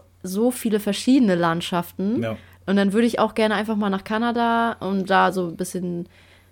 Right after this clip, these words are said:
Speaker 1: also einmal halt so die, die wirklich Landschaft, Landschaft, also
Speaker 2: Mhm.
Speaker 1: das gibt so Berge, Wälder und so, also irgendwo, wo, wo richtig schöne Natur ist. Und das finde ich, also in so Norwegen finde ich, fänd ich richtig geil.
Speaker 2: Mhm.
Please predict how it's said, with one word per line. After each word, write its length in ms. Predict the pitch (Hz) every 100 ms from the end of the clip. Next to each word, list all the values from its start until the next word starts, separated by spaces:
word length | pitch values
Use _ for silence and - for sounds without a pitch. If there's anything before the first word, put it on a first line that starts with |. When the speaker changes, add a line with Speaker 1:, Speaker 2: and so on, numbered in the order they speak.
| _ _ _ _ _ _
Speaker 1:
also 300 | - 185 185
einmal 240 | 165 196 196
halt 160 | 190
so 80 | 180
die, 280 | 170 175 170
die 240 | 165 170 160
wirklich 220 | 185 -
Landschaft, 460 | 180 185 254 294 -
Landschaft, 480 | 269 285 302 294 -
also 320 | 180 175 175
Speaker 2:
Mhm. 60 | 180
Speaker 1:
das 260 | 185 170 -
gibt 240 | 175 165
so 80 | 151
Berge, 680 | - 196 208 202 185 180 180
Wälder 560 | 175 180 180 175 175 170
und 80 | 175
so, 60 |
also 200 | 175 180
irgendwo, 380 | 202 269 226 220 208
wo, 220 | 220 196
wo 120 | 196
richtig 320 | 190 208 208
schöne 240 | - 196 185
Natur 500 | 180 - 180 170 131
ist. 180 | 151 175
Und 80 | 180
das 140 | 180
finde 160 | 202 190
ich, 100 | 185
also 120 | 175
in 220 | 170 185 - -
so 100 | -
Norwegen 540 | 190 214 277 302 294 294
finde 220 | 277 269
ich, 160 | 247 -
fänd 180 | 247 247
ich 120 | 247
richtig 300 | 247 247 -
geil. 420 | 233 240 247 247
Speaker 2:
Mhm. 180 | 226